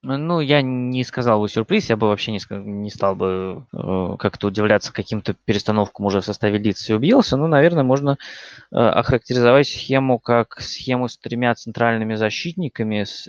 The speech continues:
Эллингом, Купером и Льоренто,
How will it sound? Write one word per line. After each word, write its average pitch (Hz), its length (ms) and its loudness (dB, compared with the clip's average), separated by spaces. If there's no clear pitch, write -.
Эллингом, 110 500 -2
Купером 113 520 0
и 113 400 -2
Льоренто, 113 760 2